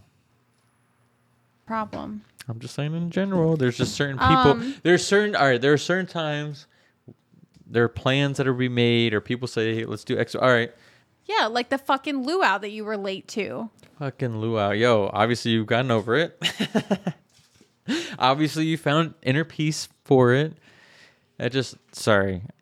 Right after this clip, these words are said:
Speaker 2: I was trying to get there, an assessment. You saw I was dressed. I wouldn't come dressed like that on a goddamn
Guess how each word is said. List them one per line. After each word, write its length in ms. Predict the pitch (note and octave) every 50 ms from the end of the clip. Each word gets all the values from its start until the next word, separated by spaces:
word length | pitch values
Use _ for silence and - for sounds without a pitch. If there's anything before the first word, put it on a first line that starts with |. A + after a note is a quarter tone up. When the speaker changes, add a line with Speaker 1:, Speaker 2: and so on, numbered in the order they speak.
| _ _ _ - _
Speaker 2:
I 40 | -
was 80 | B2+ -
trying 160 | - D#3 D#3
to 60 | C#3+
get 220 | C3+ D3 D3 - -
there, 360 | D3 D3 D3 C#3+ C#3+ - - -
an 160 | - A2+ A#2
assessment. 420 | A#2 - - C#3+ C3+ - - C#3 C#3+
You 60 | D#3+
saw 220 | - - F#3 F#3
I 40 | F#3
was 200 | F3+ F3 E3 B2+
dressed. 320 | - C3 D3+ F3 F3 -
I 20 | F3+
wouldn't 180 | E3+ F3 E3
come 200 | - F#3 D3+ B2
dressed 340 | A2+ G#2 A2+ B2+ D3 C#3+ -
like 120 | D3+ D3 C#3+
that 160 | D3+ D3 C#3+
on 120 | D3 C#3 B2
a 60 | A2+
goddamn 800 | G2+ A2 A2 B2 B2 A#2+ B2+ B2+ C3 B2+ B2+ B2 A#2+ A#2 G#2+